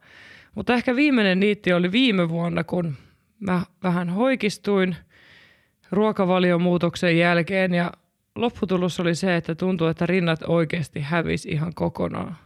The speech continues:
Et hyvä, kun A-kuppi riitti. Ja kun rinnoilla on ollut mulle kuitenkin seksuaalisuuden suhteen tärkeä merkitys. Ne on ollut aidosti mulle itselle tärkeä osa sitä, miten mä näen itteni, sitä,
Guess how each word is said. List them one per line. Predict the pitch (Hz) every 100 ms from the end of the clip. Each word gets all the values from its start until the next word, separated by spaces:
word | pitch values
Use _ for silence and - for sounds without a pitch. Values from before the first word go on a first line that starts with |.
| _ _ - _ -
Et | 175
hyvä, | 214 233
kun | 208 196
A-kuppi | 190 185 170 175 - 175
riitti. | 165 160 160 - 156 - _ _ _ _
Ja | 208
kun | 220
rinnoilla | 269 330 277 208
on | 185
ollut | 190 185
mulle | 190 202
kuitenkin | 170 175 175 170
seksuaalisuuden | - 233 - 175 165 156 156 160
suhteen | 156 170 127 170 160 147 - - - - _ _ _
tärkeä | 220 196 190 190 -
merkitys. | 185 175 170 - - 202 - - _ _ _ _ _ _ 190
Ne |
on | 214
ollut | 214 214 220
aidosti | 240 208 - 190
mulle | 185 180 175 -
itselle | 240 247 _ 180 156 160 156 _ _ _ _ _ _ _ _ _ _ -
tärkeä | 190 180 165 175 170
osa | - 175 - 170 - _ _ _ _ _
sitä, | - 190 170 175 - -
miten | 226 202 208 180 180
mä | 170
näen | 170 180 180 165
itteni, | 175 175 - 180 160
sitä, | 180 175